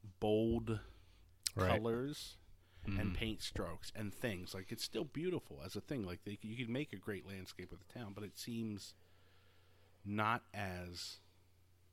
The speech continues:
Speaker 1: in depth. And maybe that's because, like I said, the lack of people actually painting. It, it might just be digital stuff where they're filling in big chunks at a time, and some of the old ones that I'm looking at, I don't realize that they're a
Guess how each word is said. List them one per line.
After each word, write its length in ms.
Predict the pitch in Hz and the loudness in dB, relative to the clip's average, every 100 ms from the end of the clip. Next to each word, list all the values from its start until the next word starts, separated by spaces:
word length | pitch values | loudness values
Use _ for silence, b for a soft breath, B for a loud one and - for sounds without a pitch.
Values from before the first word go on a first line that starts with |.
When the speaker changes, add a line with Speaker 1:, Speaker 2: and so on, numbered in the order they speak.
| - - - - - - - - - - - | -12 -12 -12 -20 -20 -20 -20 -20 -20 -20 -6
Speaker 1:
in 160 | 110 95 | -2 0
depth. 360 | 98 87 - - | 0 -2 -6 -6
And 80 | 104 | -2
maybe 180 | 101 | -2
that's 200 | 101 90 | -2 -4
because, 540 | - 92 - 147 120 104 | -8 -14 2 6 6 2
like 120 | 95 | -4
I 40 | 95 | -6
said, 200 | - 90 | -6 -6
the 60 | |
lack 300 | 90 90 92 | -6 -6 -4
of 80 | 92 87 - | -6 -10 -10
people 260 | - - - | -10 -10 -12
actually 280 | 95 - 92 | -12 -10 -10
painting. 520 | - 151 117 - - - - | -4 0 0 -4 -14 -20 -6
It, 160 | 104 | -6
it 80 | 95 | -2
might 200 | 101 95 | -4 -4
just 200 | - - | -6 -6
be 140 | 98 90 | -8 -2
digital 380 | 110 92 90 82 | -2 -2 -6 -8
stuff 380 | - - 85 - | -6 -6 -6 -8
where 120 | 87 | -10
they're 220 | 85 87 - - - - - - | -10 -10 -14 -20 -20 -20 -20 -18
filling 320 | - 110 104 | 0 2 2
in 140 | 101 98 | 0 -2
big 280 | 95 95 92 | 0 -2 -2
chunks 440 | - 107 92 - | -4 -2 -4 -6
at 80 | 90 | -6
a 80 | 85 | -8
time, 500 | - 123 107 95 92 | -6 -2 0 -2 -4
and 280 | - 92 92 - b b b b b b - _ - | -4 -4 -4 -8 b b b b b b -20 _ -4
some 180 | - 110 | 2 4
of 80 | |
the 100 | 104 | 6
old 180 | 110 131 | 8 8
ones 220 | 113 104 | 8 4
that 60 | 113 | 4
I'm 120 | 107 | 6
looking 240 | 110 117 104 | 6 4 2
at, 100 | 98 | 2
I 80 | 101 | 2
don't 200 | 104 101 | 0 2
realize 400 | 110 104 101 98 | 4 6 4 2
that 140 | 101 | -2
they're 200 | 101 | -2
a 60 | 95 | -2